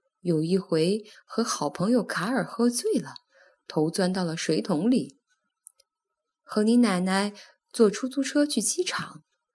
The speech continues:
就为了飞到摩洛哥去看一眼丹峰骆驼，在轧钢厂干过活，坐船去过北极圈，吃过青蛙腿，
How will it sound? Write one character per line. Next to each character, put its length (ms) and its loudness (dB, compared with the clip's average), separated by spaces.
就 180 6
为 160 6
了 100 2
飞 160 2
到 120 4
摩 160 0
洛 160 0
哥 280 2
去 200 0
看 280 -2
一 140 0
眼 240 -2
丹 180 2
峰 200 2
骆 280 2
驼， 320 -18
在 120 -4
轧 200 -6
钢 200 -2
厂 240 -6
干 220 -2
过 100 -4
活， 520 -2
坐 240 -6
船 400 -6
去 160 -6
过 120 -2
北 200 -6
极 180 -6
圈， 440 -2
吃 180 0
过 160 0
青 220 2
蛙 200 -2
腿， 360 -12